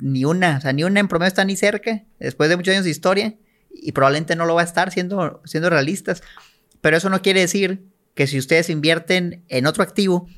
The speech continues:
con los mismos beneficios fiscales, por ejemplo, ahorita Manolo hacía el plan personal para el retiro, ahí sí yo te digo, "Manolo, ve un P P R que me da el siete anual". Pues tú que sabes más de esto que yo, probablemente digas,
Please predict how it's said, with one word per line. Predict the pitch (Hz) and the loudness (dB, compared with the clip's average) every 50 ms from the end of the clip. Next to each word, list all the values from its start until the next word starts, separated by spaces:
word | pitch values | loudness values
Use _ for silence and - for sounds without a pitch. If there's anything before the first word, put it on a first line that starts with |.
| - _ _ _ | -20 _ _ _
con | - 123 120 123 | -2 0 2 2
los | 127 131 | 2 2
mismos | 120 147 156 170 | 0 0 0 0
beneficios | 185 175 160 175 190 175 | 2 0 0 0 -2 -2
fiscales, | 170 - - 180 175 165 | -4 -2 0 0 0 0
por | 165 | -2
ejemplo, | 156 165 175 | -2 -2 -2
ahorita | 175 190 | 0 0
Manolo | 180 175 170 175 | 0 0 2 0
hacía | 175 190 175 | 0 0 0
el | 175 | 0
plan | 175 185 180 180 | 0 0 0 0
personal | 175 175 180 170 170 | 0 -2 0 0 0
para | 175 185 180 | 2 2 2
el | 170 | 2
retiro, | 165 160 160 190 180 175 175 175 - - _ _ _ _ _ _ _ _ _ - | 0 0 -2 -2 -2 -2 -4 -6 -14 -20 _ _ _ _ _ _ _ _ _ -4
ahí | - 123 147 165 | 0 0 0 2
sí | 165 185 | 2 0
yo | 185 185 | 0 2
te | 190 | 2
digo, | 190 202 208 | 2 2 4
"Manolo, | 202 202 202 196 196 | 4 4 2 4 4
ve | 202 208 | 4 4
un | 220 208 | 2 2
P | 202 214 208 | 0 -2 0
P | 208 214 214 | 2 2 2
R | 214 214 208 | 2 2 2
que | 208 190 | 0 0
me | 180 180 | 2 2
da | 190 | 0
el | 208 | 0
siete | 202 - 208 208 226 | 2 0 0 2 2
anual". | 208 196 208 214 220 214 - - - - - - - _ | 0 0 0 -2 -2 -2 -4 -4 -6 -6 -12 -16 -20 _
Pues | _ - | _ -8
tú | 180 180 | -8 -4
que | 190 185 | -2 0
sabes | 196 196 208 | 2 2 2
más | 208 208 208 | 4 4 2
de | 208 | 2
esto | 202 - 214 | 0 -2 -2
que | - 180 | 0 2
yo, | 190 196 | 2 2
probablemente | 202 208 202 208 214 202 - | 2 2 2 2 2 2 2
digas, | 208 214 220 208 196 - - - - | 4 4 4 2 0 -2 -10 -16 -20